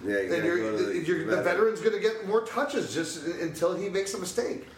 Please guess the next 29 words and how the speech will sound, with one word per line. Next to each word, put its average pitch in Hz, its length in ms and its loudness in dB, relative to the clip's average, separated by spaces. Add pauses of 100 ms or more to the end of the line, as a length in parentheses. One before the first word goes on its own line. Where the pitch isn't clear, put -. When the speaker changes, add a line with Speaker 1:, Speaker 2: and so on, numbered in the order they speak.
(240)
Speaker 1:
Well, 131 140 4
it's 139 100 -4
funny, 135 260 2
actually, 120 500 0
uh, 104 300 0 (260)
the 98 100 -4
last 120 320 0
thing 120 120 0
I'll 104 80 -2
say 113 240 0
on 104 80 0
this 104 200 -2
is - 140 -14 (320)
Flacco 135 440 2
is 131 100 0
a 127 60 0
guy 120 260 0
on 113 120 -4
a 98 60 -8
deep 123 240 -2
bench 113 320 0
in, 107 140 0 (100)
in 104 160 0
my 101 140 0
oldest 101 400 -2
league 110 220 2
that 98 100 0
I 95 100 -2
have. 101 680 0